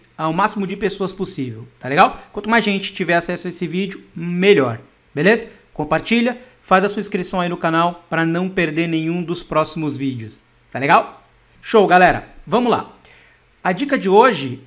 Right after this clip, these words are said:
vocês estão vendo aí na minha tela, tá? Eu tenho duas consultas aí. Antes de eu mostrar pra vocês as consultas, eu quero explicar pra você o conceito por trás e o porquê que você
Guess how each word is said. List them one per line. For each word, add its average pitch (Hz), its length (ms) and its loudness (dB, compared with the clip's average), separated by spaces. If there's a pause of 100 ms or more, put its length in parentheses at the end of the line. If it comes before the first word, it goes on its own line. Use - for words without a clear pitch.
(100)
vocês 190 220 -4
estão 202 140 -2
vendo 190 200 0
aí 196 80 0
na 190 80 0
minha 190 180 2
tela, 160 540 0
tá? 196 240 2
Eu 151 100 -4
tenho 196 420 -2
duas 196 400 2
consultas 165 760 -4
aí. 185 180 2
Antes 214 220 -4
de 175 80 0
eu 196 60 4
mostrar 170 480 0
pra 147 140 -4
vocês 131 380 -8
as 139 120 -10
consultas, 143 580 -4
eu 147 80 -6
quero 180 140 -2
explicar 180 380 -4
pra 170 140 -2
você 180 460 -4 (320)
o 170 60 -10
conceito 233 760 -2
por - 180 -10
trás 185 460 2
e 190 80 -4
o 196 60 -6
porquê 214 500 -4
que 220 320 -8
você 196 500 -2